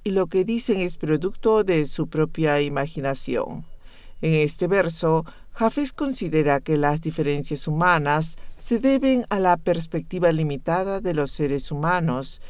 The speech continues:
y señala la importancia de tener una mentalidad abierta y una visión amplia. La libertad y la piedad son otras características morales que Hafez considera en sus poemas.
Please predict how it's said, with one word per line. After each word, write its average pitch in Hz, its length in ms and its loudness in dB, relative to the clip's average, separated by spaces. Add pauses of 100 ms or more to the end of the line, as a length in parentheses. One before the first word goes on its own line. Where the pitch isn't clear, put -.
(260)
y 254 80 0
señala 285 460 2
la 277 80 0
importancia 160 1000 2
de 147 140 0
tener 151 500 -2
una 160 240 0
mentalidad 143 760 -2 (120)
abierta 175 680 0
y 175 120 -2
una 147 160 0
visión 143 640 -4
amplia. - 800 -4 (1200)
La 240 160 12
libertad 240 580 6
y 254 100 6
la 208 140 6
piedad 147 420 2
son 160 400 2
otras 240 460 2
características 156 920 -2
morales 151 560 2
que 220 240 0
Hafez 165 360 -2
considera 143 760 0
en 131 120 -2
sus 139 240 -10
poemas. 135 760 -2